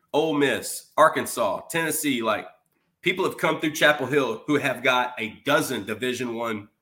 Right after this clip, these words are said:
prospects right now. Brisbane might be the best. He wanted to play quarterback. That's what he does for Chapel Hill. He's your quarterback. As a true freshman, he led them to the state semifinals in four A as a true freshman.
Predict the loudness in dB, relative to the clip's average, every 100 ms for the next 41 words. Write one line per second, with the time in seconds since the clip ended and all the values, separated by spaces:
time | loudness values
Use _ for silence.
0 | _ -2 -2 -4 -8 -6 -8 -8 -8 -8
1 | -14 _ _ 2 2 4 4 2 0 -6
2 | -6 -8 -10 -12 -18 _ _ _ _ _
3 | _ -2 4 4 4 4 4 6 4 4
4 | -6 -10 _ _ _ -4 0 0 4 6
5 | 6 4 -2 -10 -12 -6 -4 -2 -2 0
6 | 0 0 4 4 6 4 2 -2 -4 -2
7 | 0 4 2 2 -2 -2 2 0 2 -2
8 | -2 -4 -2 -2 -2 -2 -2 -2 0 0
9 | 0 0 0 -2 -6 -6 -4 -4 -4 -14
10 | -6 -6 -4 -6 -4 -6 -6 -12